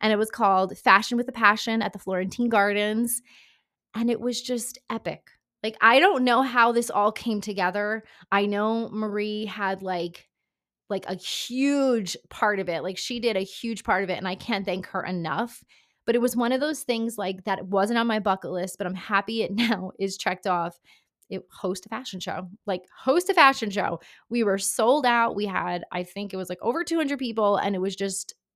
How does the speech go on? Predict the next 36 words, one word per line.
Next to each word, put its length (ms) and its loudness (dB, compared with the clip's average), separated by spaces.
the 220 0
greatest 340 0
thing 120 -2
in 40 0
the 100 0
world. 420 -2
Working 320 -2
with 160 -4
Pop 320 6
Chips, 580 -2
um, 580 4
at 200 -2
the 260 -4
Ice 300 0
Loves 160 0
Coco 360 4
premiere, 600 -2
the 80 -6
Sachka 500 0
twins, 540 -4
I 420 -2
will 240 -8
always 440 4
hold 200 -2
dear. 340 -6
They 280 0
are 400 2
two 480 -4
of 140 0
the 100 -2
kindest 960 -4
and 120 -2
most 240 -2
talented 800 -2
fashion 320 2
designers 480 -4